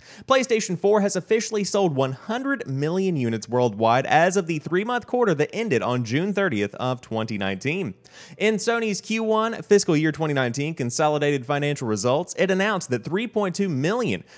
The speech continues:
P S four units had been sold, which would bring the grand total of ninety-six point eight million units back in April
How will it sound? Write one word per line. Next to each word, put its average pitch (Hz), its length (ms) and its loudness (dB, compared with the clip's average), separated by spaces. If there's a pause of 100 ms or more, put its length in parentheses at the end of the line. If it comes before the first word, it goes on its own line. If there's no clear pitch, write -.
P 196 160 2
S 190 140 2
four 180 200 0
units 127 360 -2
had 120 180 0
been 110 160 0
sold, 175 480 0
which 147 240 -2
would 151 160 -2
bring 185 220 2
the 165 120 -2
grand 156 420 -2
total 226 340 0
of 107 100 0
ninety-six 143 640 -2
point 143 240 -2
eight 170 160 -2
million 170 400 -4
units 202 300 -4
back 151 240 0
in 139 60 -6
April 156 420 0